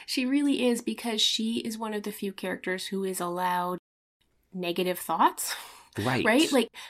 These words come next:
Speaker 1: the book is so obsessed with the power of positivity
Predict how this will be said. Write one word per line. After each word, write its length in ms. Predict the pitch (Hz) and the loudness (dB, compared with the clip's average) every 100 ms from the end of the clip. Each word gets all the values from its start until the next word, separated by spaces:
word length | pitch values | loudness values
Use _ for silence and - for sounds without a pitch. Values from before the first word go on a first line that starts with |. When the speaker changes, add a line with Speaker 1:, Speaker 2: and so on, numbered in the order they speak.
| - | -4
Speaker 1:
the 100 | 285 | -2
book 280 | 247 277 277 - | 2 2 2 0
is 200 | 247 240 | -2 -2
so 540 | - 247 240 254 262 | -4 -2 0 0 0
obsessed 460 | 233 220 220 202 - | -4 -4 -2 -2 -4
with 120 | 208 | -6
the 60 | - | -6
power 380 | 180 185 196 | -2 0 0
of 100 | 196 | -4
positivity 760 | - 196 190 185 180 180 240 294 | -4 -2 -2 -4 -4 0 2 2